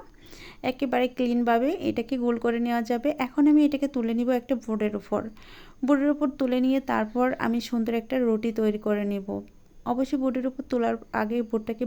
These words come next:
ভালোভাবে ক্লিন করে নিতে হবে। আমি এখন হাত দিয়ে চেপে চেপে সুন্দর একটা রুটি বানাবো। আমি কিছুটা বেলনা দিয়ে বানাবো, আর হাত দিয়ে চেপে চেপেও বানাতে পারেন আপনারা, তবে সাইড থেকে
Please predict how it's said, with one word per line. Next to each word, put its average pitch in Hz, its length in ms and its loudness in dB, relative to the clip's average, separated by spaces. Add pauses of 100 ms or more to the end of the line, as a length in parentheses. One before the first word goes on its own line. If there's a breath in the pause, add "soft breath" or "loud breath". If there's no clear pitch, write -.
ভালোভাবে 220 360 0 (100)
ক্লিন 226 240 -2
করে 226 220 -2
নিতে 233 260 -4
হবে। 247 300 0 (800 loud breath)
আমি 262 180 6
এখন 302 240 4
হাত 254 180 2
দিয়ে 254 200 0
চেপে 247 280 0
চেপে 254 220 -2 (100)
সুন্দর 233 260 2
একটা 233 260 -4
রুটি 226 260 -2
বানাবো। 233 380 -2 (680 soft breath)
আমি 254 200 4
কিছুটা 277 380 -2
বেলনা 226 380 2
দিয়ে 254 180 2
বানাবো, 254 380 0 (220)
আর 220 120 2 (260)
হাত 226 220 -2
দিয়ে 247 200 0
চেপে 254 260 0
চেপেও 254 260 0
বানাতে 240 340 0
পারেন 240 340 0
আপনারা, 247 380 -2 (340)
তবে 277 200 2 (720 loud breath)
সাইড 254 440 2
থেকে 277 260 0